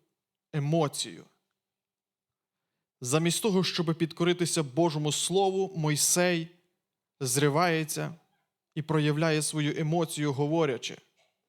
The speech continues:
Каже: "Слухайте ви, скаржники, нарікателі, ремствувачі, скільки можна? Скільки можна нарікати?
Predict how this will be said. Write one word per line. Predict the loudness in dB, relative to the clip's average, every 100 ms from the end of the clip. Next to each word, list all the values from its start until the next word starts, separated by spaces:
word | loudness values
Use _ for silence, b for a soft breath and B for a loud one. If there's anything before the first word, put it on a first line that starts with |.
| _ _ _ _ _ _ _
Каже: | -4 -2 -2
"Слухайте | -2 0 -2 -2 -4 -4 -6
ви, | -4 -2 -2 -4 -14 _ _ _ _ _ _ _ _ _
скаржники, | -6 -4 -4 -4 -6 -6 -8 -10 -10 -10 -12 _ _ _ _ _ _ _ _ _ _ _ _ _ _ -8
нарікателі, | -2 -2 -2 -4 -2 -2 -4 -12 -12 -18 _ _ _ _ _ _ _ _
ремствувачі, | 4 4 4 -2 -4 -6 -6 -8 -12 -16 _ _ _ _ _
скільки | -4 -4 -2 -4 -4 -8
можна? | -6 -8 -10 -16 -20 _ _ _ _ _ _
Скільки | 0 2 2 0 0 -2 -4 -2
можна | 0 2 2 0 -2 -4
нарікати? | -2 -4 -6 -8 -8 -10